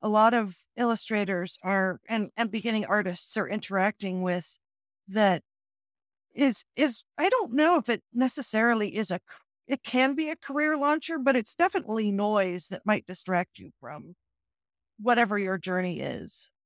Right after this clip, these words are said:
I think that what a lot of artists starting out, if they wanna do it professionally, is they should be open to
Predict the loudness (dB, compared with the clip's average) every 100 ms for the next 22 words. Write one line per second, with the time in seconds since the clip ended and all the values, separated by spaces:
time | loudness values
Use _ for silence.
0 | -2 0 2 -2 0 2 2 -2 -20 _
1 | _ 0 2 0 _ _ -10 -2 2 2
2 | 2 0 0 -2 -6 -10 -8 0 0 2
3 | 2 2 0 -2 4 4 4 0 -4 -6
4 | -2 0 0 -2 -4 -6 -10 _ -6 -4
5 | -4 -4 -6 -6 -2 -2 -2 -8 -8 -6
6 | -4 -2 -4